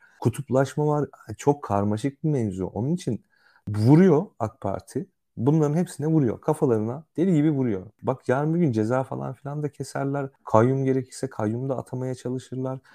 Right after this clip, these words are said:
Yapmaya çalışırlar. Ha, bence iş o noktalara doğru gidemeyecek. Çünkü bunların hepsinin hakikaten çok güçlü yabancı ortakları var. Yani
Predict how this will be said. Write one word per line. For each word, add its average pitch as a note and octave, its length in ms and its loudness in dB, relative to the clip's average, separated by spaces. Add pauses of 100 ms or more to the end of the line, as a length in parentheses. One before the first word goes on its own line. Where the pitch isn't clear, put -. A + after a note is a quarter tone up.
(120)
Yapmaya C#3+ 420 0
çalışırlar. C#3 800 -4
Ha, G#2+ 120 -4
bence C3+ 260 0
iş - 160 -6
o B2 100 0
noktalara B2 460 -2
doğru A#2 220 2
gidemeyecek. A2+ 480 -4
Çünkü F#2+ 260 -12
bunların G#2 260 -4
hepsinin A2+ 340 -8
hakikaten - 520 -10 (160)
çok - 220 -10
güçlü - 260 -8
yabancı G2+ 360 0
ortakları G#2 540 -4
var. - 200 -2
Yani F#2 280 -4